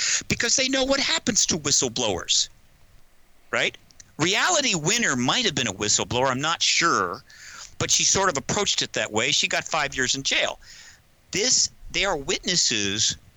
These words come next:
who have been discouraged from really coming forward on this issue because it's been, it's been embargoed. And it, and it's an awkward thing, but it's embargoed. It's not,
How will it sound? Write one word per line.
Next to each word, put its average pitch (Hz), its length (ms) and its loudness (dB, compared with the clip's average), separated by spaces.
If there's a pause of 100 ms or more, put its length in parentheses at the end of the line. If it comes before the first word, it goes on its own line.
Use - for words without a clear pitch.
(180)
who 156 180 0
have 139 240 -2
been 220 160 0
discouraged 117 920 2
from 107 180 0
really 185 300 -2
coming 147 360 -2
forward 127 520 2
on 104 140 0
this 135 280 0
issue 107 400 2
because 117 400 -2
it's 123 140 -2
been, 107 280 -2 (240)
it's - 180 0
been 107 320 -2 (140)
embargoed. 185 800 2 (580)
And 120 120 -2
it, 117 160 -4
and 113 80 0
it's - 120 -2
an - 140 0
awkward 180 400 -2
thing, 175 300 -2
but 135 100 -2
it's - 140 0
embargoed. 143 640 0
It's - 240 -2
not, 131 220 -2